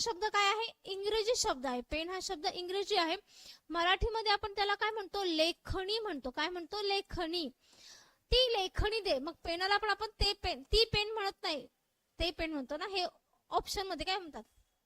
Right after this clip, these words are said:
लेखणी ही आपण हिंदी, अ, सॉरी, मराठीमध्ये ती लेखणी म्हणतो आणि त्याच्या नावावरून पेन, ते पेन करतो. अच्छा, ते अपवाद येते. नेक्स्ट बघा, बूट, बूट,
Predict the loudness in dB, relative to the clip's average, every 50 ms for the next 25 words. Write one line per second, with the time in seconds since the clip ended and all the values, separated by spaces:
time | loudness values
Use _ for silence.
0 | _ _ _ _ _ _ _ _ -20 -20 -20 _ _ -4 0 2 4 4 4 4
1 | 0 -2 -2 -2 0 0 0 0 0 -2 -6 _ _ _ _ _ _ _ _ _
2 | -8 -4 0 2 2 2 0 -4 _ _ _ _ _ _ _ _ -6 -2 -2 0
3 | 2 0 0 -2 -4 -14 _ _ _ -8 -2 0 0 0 0 0 -2 -2 -4 -4
4 | -2 -2 -4 -2 0 2 4 4 6 4 4 2 2 0 -2 0 2 4 4 6
5 | 6 4 2 2 0 -2 -2 -2 -2 -4 -4 -4 -6 -8 -8 -8 _ _ -14 -12
6 | -10 -8 -4 -4 -4 -4 -4 -2 0 0 2 2 2 0 0 0 -2 -4 -4 -6
7 | _ -4 -2 0 0 0 -2 -4 -8 -12 _ _ _ -2 -2 -2 -2 _ -2 -2
8 | -2 -2 -4 -4 -6 -6 -6 -6 -10 -12 -10 -10 -10 -10 -10 -8 -8 -8 -8 -8
9 | -10 -8 -6 -6 -6 -8 -10 -12 -14 -14 -16 _ _ -20 -20 -20 -20 -20 -20 _
10 | -8 -4 -2 -2 -2 -2 -4 -2 -2 0 0 2 0 0 2 4 4 4 4 4
11 | 0 -12 _ -6 -4 -4 -4 -4 -6 -8 -10 -12 _ _ _ _ _ _ _ _
12 | _ _ _ _ _ _ -10 -4 0 0 2 2 2 0 0 2